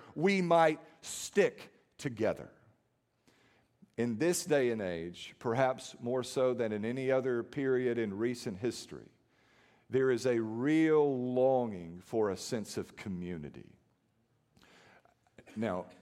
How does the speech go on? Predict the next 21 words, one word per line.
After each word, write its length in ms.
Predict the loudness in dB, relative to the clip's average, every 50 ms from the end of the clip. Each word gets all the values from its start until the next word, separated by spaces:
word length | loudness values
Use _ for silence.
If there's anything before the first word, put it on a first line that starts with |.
| _ -20 -20 _ -20 -10
you 180 | -6 -6 -6
can't 300 | -4 -4 -4 -4 -4 -6
provide 560 | -4 -6 -4 -2 0 0 0 2 0 -2 -2 -4
that 200 | -4 -4 -4 -6
apart 400 | -8 -10 -4 -2 -2 -2 -2 -4
from 180 | -10 -14 -14 -14
Jesus, 640 | -10 -6 -6 -4 -4 -6 -6 -10 -14 -16 -20 -20 _ _ _ _ _ _
but 120 | -6 -2 -2
I'm 200 | -2 -2 -4 -6
telling 360 | -2 0 0 0 0 -2 -6
you 240 | -10 -12 -12 -12 -14 -6
that 180 | -4 -4 -4 -2
there's 280 | -2 -2 -2 -2 -6 -8
real 600 | -6 -2 0 0 2 2 2 2 2 0 -2 -4 -6
appeal 760 | -10 -10 -6 -2 0 0 0 0 0 -2 -4 -6 -6 -6 -4
with 260 | -4 -6 -6 -4 -6
regards 680 | -6 -2 0 2 4 4 4 2 2 -2 -6 -10 -12
to 100 | -10 -10
the 100 | -10 -10
Christian 420 | -8 -6 -6 -6 -6 -8 -10 -10 -10
faith 500 | -6 -2 0 0 2 0 -2 -4 -8